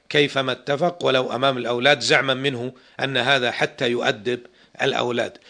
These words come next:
لا، هو الحقيقة يؤدبه هو، وسينال، آه، النتائج المستقبلية. أول من يتحمل حسرة هذا هو،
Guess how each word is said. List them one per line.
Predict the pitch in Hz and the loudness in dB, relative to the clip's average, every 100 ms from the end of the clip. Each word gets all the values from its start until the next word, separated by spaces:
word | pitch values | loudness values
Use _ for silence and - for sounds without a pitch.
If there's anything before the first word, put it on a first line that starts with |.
| - | -4
لا، | 160 220 | 2 4
هو | 185 175 | 6 6
الحقيقة | - 156 185 170 | 4 2 4 6
يؤدبه | 156 151 139 170 151 | 6 6 6 4 6
هو، | 139 135 175 - | 4 6 4 4
وسينال، | 113 135 131 135 151 175 - - - - - - - | 0 2 4 4 4 4 0 -18 -20 -20 -20 -20 -10
آه، | 123 120 117 113 110 107 110 - - 147 | -6 -4 -2 -4 -8 -12 -12 -14 -8 -4
النتائج | 143 135 170 160 147 135 | 0 6 8 8 8 2
المستقبلية. | 127 131 147 - 131 143 185 185 | 0 -2 -2 -2 2 4 6 6
أول | 185 - 226 208 185 175 156 | 6 8 8 10 8 8 6
من | 151 | 2
يتحمل | 143 147 - 175 147 120 | 2 0 -2 0 0 0
حسرة | 156 139 127 120 | 0 -2 -4 0
هذا | 147 127 | 2 2
هو، | 113 143 104 | 0 -2 -2